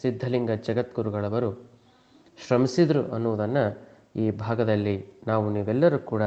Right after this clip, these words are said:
ಗಮನಿಸೋಣ. ಉಜ್ಜಯಿನಿ ಪೀಠದಲ್ಲಿ ನಿರಂತರವಾಗಿ ಜ್ಞಾನ ದಾಸೋಹವನ್ನ ನಡೆಯುವಂತೆ ವ್ಯವಸ್ಥೆ ಮಾಡಿದ್ರು. ಅಂದರೆ, ಬಡ ಜಂಗಮ ಮಕ್ಕಳನ್ನ ಕರೆತಂದು ಅವರನ್ನ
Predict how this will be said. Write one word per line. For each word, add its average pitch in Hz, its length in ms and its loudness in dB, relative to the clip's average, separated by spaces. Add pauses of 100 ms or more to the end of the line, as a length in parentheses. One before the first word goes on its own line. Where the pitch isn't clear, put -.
(340)
ಗಮನಿಸೋಣ. 101 540 -4 (1800)
ಉಜ್ಜಯಿನಿ 180 460 6
ಪೀಠದಲ್ಲಿ 147 880 4 (480)
ನಿರಂತರವಾಗಿ 131 960 4 (400)
ಜ್ಞಾನ 127 500 4
ದಾಸೋಹವನ್ನ 104 840 -2 (340)
ನಡೆಯುವಂತೆ 104 880 -2
ವ್ಯವಸ್ಥೆ 101 360 -6
ಮಾಡಿದ್ರು. 92 480 -18 (880)
ಅಂದರೆ, 104 280 2 (720)
ಬಡ 123 180 6
ಜಂಗಮ 123 760 2 (100)
ಮಕ್ಕಳನ್ನ 113 600 0
ಕರೆತಂದು 107 600 -2 (800)
ಅವರನ್ನ 117 360 4